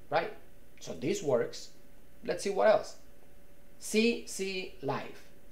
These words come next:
lightweight command line video extraction tool. So this isn't really, this isn't really a video player. So this, I'm not gonna,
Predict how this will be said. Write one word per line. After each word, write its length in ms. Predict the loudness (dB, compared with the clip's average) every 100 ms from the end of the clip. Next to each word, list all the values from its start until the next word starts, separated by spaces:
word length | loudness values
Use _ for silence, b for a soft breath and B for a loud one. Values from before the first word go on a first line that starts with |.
| 4
lightweight 560 | 10 10 12 8 8
command 320 | 4 8 8
line 260 | 8 6 4
video 360 | 0 0 2 2
extraction 760 | 0 0 2 2 -2 -4 -4
tool. 220 | -6 -8 -8 -12 -10
So 140 | -4
this 160 | -4 -2
isn't 260 | 4 4
really, 220 | 6 2 0
this 180 | -4
isn't 240 | -2 -2 0
really 180 | 0 0
a 60 |
video 300 | 0 -2 -2
player. 440 | -4 -8 -6 -6 -6 -10
So 160 | -10 -4
this, 320 | 0 0 -2 -4
I'm 160 | -2
not 140 | 0 -2
gonna, 180 | -2